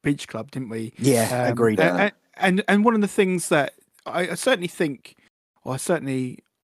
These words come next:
Speaker 1: yeah, I think that I really like about the Yacht Club and the Beach Club is location. It's location, location, location. Uh, clearly, the pool is very good as well. Um, the rooms do look really nice at the Yacht Club. Um,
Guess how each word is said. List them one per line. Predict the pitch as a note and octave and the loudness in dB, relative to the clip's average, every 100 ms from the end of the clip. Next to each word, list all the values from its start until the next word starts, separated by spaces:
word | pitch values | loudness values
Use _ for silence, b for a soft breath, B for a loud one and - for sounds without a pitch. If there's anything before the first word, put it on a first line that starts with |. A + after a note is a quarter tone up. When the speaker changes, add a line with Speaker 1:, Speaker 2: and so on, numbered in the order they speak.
| _ _ _ _ _ _ _ | _ _ _ _ _ _ _
Speaker 1:
yeah, | - D3+ - | -4 -2 -2
I | D3 | -4
think | E3 D3 B2+ - | -2 -4 -4 -4
that | C#3 - | -4 -2
I | C#3 | 0
really | C#3 C3 B2 B2 | 0 0 -2 -2
like | C3 C3+ C#3 | -2 -4 -4
about | - B2+ A#2+ - _ _ _ _ - | -4 -2 -2 -6 _ _ _ _ -16
the | C3 | -4
Yacht | D3 - | -2 -2
Club | - B2 | -8 -8
and | - E3 | -4 -2
the | C#3 | -2
Beach | A2+ - | -6 -10
Club | - B2+ - b b _ _ | -12 -14 -16 b b _ _
is | C3+ A#2+ | -8 -4
location. | B2 A#2+ A#2+ A2+ F2+ - _ _ - | -4 -4 -8 -10 -14 -18 _ _ -10
It's | F#3 - | -8 -2
location, | F#3 E3+ E3 F3 | 0 4 2 2
location, | D3 C3+ C3 - | -2 -2 -4 -4
location. | A#2+ - D#3 - D#3 D3 B B B - | -10 -4 -2 0 -2 -4 B B B -2
Uh, | D3+ - b - | 0 -2 b 2
clearly, | A3+ G#3+ | 4 6
the | F3+ | 2
pool | - G3+ G3 G3 | 4 6 6 4
is | D3 D3 | 0 -2
very | C#3 D3 C#3 | 0 2 2
good | - D3 | 2 0
as | C3+ | 0
well. | - C#3+ C#3 C#3 C3+ b b - | 0 0 2 0 -4 b b -8
Um, | C#3 C#3 C#3+ - - _ | -6 -6 -10 -16 -20 _
the | F3 | -4
rooms | G3+ D4+ C4 | -2 -2 2
do | G3+ | 2
look | F3 E3+ C#3+ | 4 0 0
really | D#3 D3 | 0 2
nice | D3+ D3+ - | 2 0 -2
at | D#3 - | -10 -8
the | |
Yacht | C#3 C3 | -8 -8
Club. | - C3 C#3+ | -10 -10 -8
Um, | C3 B2+ | -10 -10